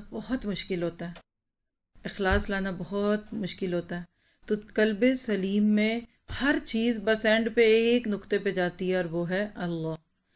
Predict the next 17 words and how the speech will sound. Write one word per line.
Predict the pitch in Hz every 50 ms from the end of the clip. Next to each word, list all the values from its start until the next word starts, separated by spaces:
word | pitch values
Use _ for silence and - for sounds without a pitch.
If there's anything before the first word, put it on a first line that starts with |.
| _ _ _ _
फिर | 247 240 226
अगली | 220 202 233 247 269
इसकी | 254 - - 269 262
सिफत, | - - 247 - - 311 330 - _ _ _ _ -
अगर | 233 233 254 320 330
मोहब्बत | 294 262 240 202 190 196 180 175 - 254 269 -
करे | - - 269 262 285 285 294
तो | 277 240
अल्लाह | 202 190 185 180 175 180 180
के | - - 196 185
लिए | 185 190 190 190
करे। | 185 190 185 185 185 190 - _ _ _ _ _ -
खुद | 208 208
से | - 254 233
पूछे | 214 247 254 247 269 254
हाँ | 208 214
जरा, | 190 190 185 180 175 180